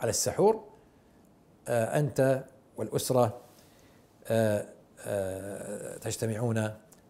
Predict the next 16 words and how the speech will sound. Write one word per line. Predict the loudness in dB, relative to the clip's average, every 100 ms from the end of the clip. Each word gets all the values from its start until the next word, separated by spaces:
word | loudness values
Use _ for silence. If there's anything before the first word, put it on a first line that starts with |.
| -2
على | 0 2
طاعة | 0 0 -2
الله | 0 2 2 2 -2
عز | 0 4
وجل | 6 8 6 6 -6 -20 -20 -20 _
وعلى | 0 4 6 6 4 2 -6 -2
أكل | 0 2 2
هذا | 4 4 4 4 2 -4 -6 -2
الطعام. | 2 6 8 8 4 -14 -20 -20 -20 -10 4
أيضًا | 8 10 8 6 0 -12 -20 -20 -20 -20 _ -20 -20 -20 _ -20 -12 -4
يقال | 4 8 10
أن | 8 6 8 8 6 0 -12 -20 -2 6
أو-، | 6 4 -10 -2
أوقات | -2 2 2 4
الغفلة | 4 4 2 8 10 10 6 -10 -20 _ _ _ -20 -20 -20 -20 -20 -4 6
تزداد، | 8 8 8 10 10 8 6